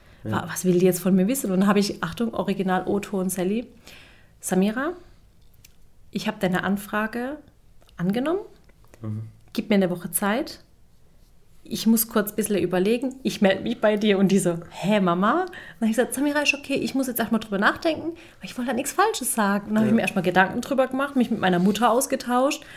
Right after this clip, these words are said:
Speaker 2: und mit anderen Müttern, die auch Kinder in dem Alter haben. Und dann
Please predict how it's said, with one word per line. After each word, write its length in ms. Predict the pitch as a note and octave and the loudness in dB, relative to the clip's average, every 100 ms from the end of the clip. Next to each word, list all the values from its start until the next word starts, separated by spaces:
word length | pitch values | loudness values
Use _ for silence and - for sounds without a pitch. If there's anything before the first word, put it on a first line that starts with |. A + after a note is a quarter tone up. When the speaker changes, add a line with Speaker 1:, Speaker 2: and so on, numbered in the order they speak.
| - - - | -18 -20 0
Speaker 2:
und 80 | G#3 | 2
mit 140 | G#3 | 4
anderen 320 | - A3 A3+ A3+ | 4 4 6 6
Müttern, 340 | B3 A#3+ A3+ | 6 2 0
die 120 | G3+ | 2
auch 180 | F#3+ - | 0 0
Kinder 300 | - B3+ A#3+ | 0 2 4
in 100 | A3+ | 4
dem 140 | A3+ F#3+ | 2 2
Alter 300 | F#3+ G3+ G#3+ | 0 0 -2
haben. 160 | A3 | -2
Und 160 | F#3+ G3 | -2 0
dann 240 | F#3 A3+ | 0 0